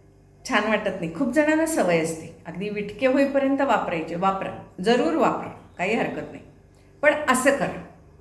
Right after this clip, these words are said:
आता दोन तीन काढायचे, त्याच्यानंतर महिन्याभराने पुन्हा दुसरा लॉट काढायचा, पहिला आठ ठेवायचा. एकच एक सहा,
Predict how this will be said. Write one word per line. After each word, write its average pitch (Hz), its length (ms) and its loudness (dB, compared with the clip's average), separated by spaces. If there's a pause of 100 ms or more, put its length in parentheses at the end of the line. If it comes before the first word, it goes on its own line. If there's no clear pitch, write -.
(320)
आता 220 200 0
दोन 262 300 4
तीन 277 160 2
काढायचे, 262 480 0
त्याच्यानंतर 220 500 -2
महिन्याभराने 226 600 0
पुन्हा 254 260 0
दुसरा 226 380 2
लॉट 190 200 2
काढायचा, 156 480 -4
पहिला 185 320 -2
आठ 185 360 -6
ठेवायचा. - 420 -14 (2250)
एकच 311 380 6
एक 277 220 4
सहा, 240 280 0